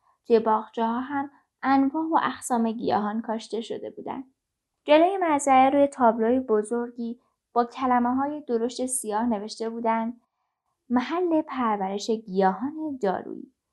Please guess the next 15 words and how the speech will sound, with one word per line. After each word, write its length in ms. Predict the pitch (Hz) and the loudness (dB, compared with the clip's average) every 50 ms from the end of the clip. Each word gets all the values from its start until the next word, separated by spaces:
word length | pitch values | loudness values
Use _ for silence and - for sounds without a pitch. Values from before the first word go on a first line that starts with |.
| _ _ _ _ | _ _ _ _
زیرش 380 | - 202 214 226 233 233 - 247 | -8 -4 -2 -2 -2 -2 -2 -2
هم 180 | 233 240 233 | -2 0 0
نوشته 420 | 214 - - 214 - - 226 220 220 | 0 -2 -4 -8 -8 -6 -6 -4 -4
بودن: 480 | 226 233 240 233 233 233 226 226 233 - _ _ _ _ _ _ _ _ | -6 -6 -6 -4 -4 -2 -2 -4 -6 -8 _ _ _ _ _ _ _ _
«این 200 | - 302 320 320 | -2 2 4 6
محل 340 | 294 254 240 233 240 247 262 | 6 6 6 4 4 4 2
با 220 | 254 - 214 220 220 | 2 0 -2 -4 -4
سگ 280 | - - 240 240 254 254 - | -4 -4 -4 -6 -4 -4 -4
محافظت 560 | 220 208 202 202 - 202 - 202 226 - - | -4 -4 -4 -4 -8 -6 -4 -4 -4 -6 -8
می‌شود. 420 | 247 233 - - - - - 277 _ _ _ _ _ _ | -12 -14 -12 -12 -12 -12 -16 -20 _ _ _ _ _ _
مواظب 460 | 208 202 202 196 202 - 214 - - - | -4 -2 -2 -2 -4 -6 -8 -10 -10 -10
باشید.» 360 | - - - - - - - _ _ _ _ _ _ _ _ _ _ _ _ _ _ _ - | -12 -14 -14 -14 -16 -18 -18 _ _ _ _ _ _ _ _ _ _ _ _ _ _ _ 10
ولی 160 | 415 440 480 453 - | 12 12 12 10 6
گوشی 280 | 330 294 - - 285 269 | 4 2 2 2 0 -2
خرگوشه 880 | - - 277 262 247 247 247 254 - 240 - - - 285 285 285 285 | 0 2 4 4 6 4 4 2 -2 -10 -8 -8 -6 -4 -4 -4 -6